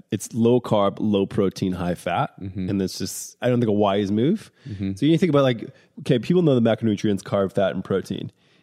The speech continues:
Speaker 1: And one of the big things here is that you have separated into, like, structural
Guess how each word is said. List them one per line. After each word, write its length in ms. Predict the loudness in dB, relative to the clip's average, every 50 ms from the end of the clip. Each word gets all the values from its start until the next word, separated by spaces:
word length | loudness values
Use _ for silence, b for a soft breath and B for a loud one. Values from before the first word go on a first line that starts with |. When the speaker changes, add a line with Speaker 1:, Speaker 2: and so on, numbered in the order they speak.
| b b b
Speaker 1:
And 180 | -2 0 2 2
one 100 | 2 2
of 40 |
the 80 | 2 0
big 300 | 0 0 -2 -2 -2 -2
things 240 | -2 0 0 0 0
here 140 | 0 0 0
is 100 | 0 0
that 180 | 0 0 0 0
you 140 | 0 0
have 240 | 2 0 0 -2 -6 -14 b b b b
separated 400 | b -2 0 2 2 2 2 2
into, 160 | 2 2 0 0
like, 140 | 0 -2
structural 840 | -2 -6 -4 -2 -2 -2 -2 -2 0 2 4 4 4 2 0 -2 -8